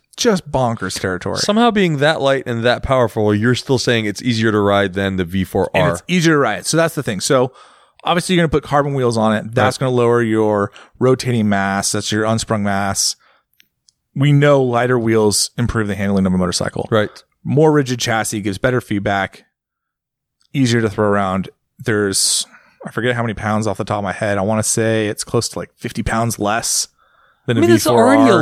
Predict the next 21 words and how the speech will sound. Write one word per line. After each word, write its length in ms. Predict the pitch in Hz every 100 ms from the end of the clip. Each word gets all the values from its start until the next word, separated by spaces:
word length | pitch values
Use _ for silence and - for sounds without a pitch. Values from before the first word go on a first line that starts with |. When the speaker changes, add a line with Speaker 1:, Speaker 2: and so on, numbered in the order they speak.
| 147
Speaker 2:
light 260 | 160 175
motorcycle 360 | 143 151 131 117
Speaker 1:
So 60 | 101
Speaker 2:
when 60 | 107
Speaker 1:
you're 80 | 120
Speaker 2:
you 40 |
look 100 | 202
at 60 | 120
Speaker 1:
already 120 | 104
Speaker 2:
a 20 |
V 100 | 120
four 260 | 110 117 85
R. 220 | 120 98
It's 160 | 101 -
already 300 | 127 156 143
a 60 |
lightweight 420 | 117 120 110 107 101
bike. 260 | 101 - -
Speaker 1:
That's 220 | 139 143
the 80 | 165
thing. 260 | 214 180